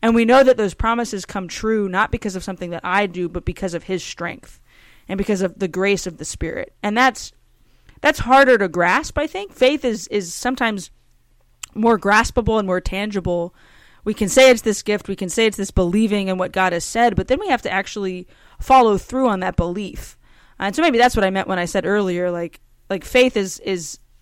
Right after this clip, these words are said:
is trusting in what God has said is true. Well, hope is really that trust in the promise is going to come true, if that makes sense. I know that's kind of a wandering, meandering definition of it.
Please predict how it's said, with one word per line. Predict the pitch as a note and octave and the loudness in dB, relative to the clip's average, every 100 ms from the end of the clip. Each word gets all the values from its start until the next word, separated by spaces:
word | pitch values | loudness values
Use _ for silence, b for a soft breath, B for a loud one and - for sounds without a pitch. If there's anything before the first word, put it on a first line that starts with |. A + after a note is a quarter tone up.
| _ - | _ -10
is | F#3+ | -10
trusting | - - D#4 - A3+ | -4 0 0 0 -4
in | G3+ | -4
what | F#3+ - | -4 -2
God | G3 F#3 | 0 0
has | F3 | -4
said | F#3+ F3 | -6 -8
is | D#3+ | -8
true. | - D#4 A3+ | -8 -2 0
Well, | F#3 | 0
hope | F#3 C#4+ E4 A#3+ | -2 2 2 2
is | G3+ | -2
really | F3+ F#3+ | -4 -6
that | F3 - | -6 -8
trust | - A#3 A#3 G3+ | -4 -2 -2 -4
in | |
the | E3+ | -10
promise | - G#3+ A3+ F#3 G#2 - - b b b b | -2 0 0 0 -8 -12 -20 b b b b
is | A3 F3 | 0 0
going | G#3+ A#3 G3+ | 0 0 -2
to | F3 | -6
come | - D3 | -8 -10
true, | - - - - | -10 -12 -10 -8
if | G3+ | -2
that | G#3+ | 0
makes | F#3 F#3+ | 0 -6
sense. | F3 - | -6 -6
I | F#3+ | -2
know | F#3+ | -2
that's | F3+ | -4
kind | - F#3+ | -4 -6
of | E3+ | -4
a | E3+ | -4
wandering, | F3 F3+ F3+ F3 E3+ E3 b b b | -2 -2 -2 -4 -6 -10 b b b
meandering | - G3 G3+ F#3+ F#3 | -4 -2 0 0 -2
definition | F3 E3+ F3 E3+ - D#3+ | -2 -4 -4 -6 -6 -10
of | D#3 | -10
it. | E3 | -12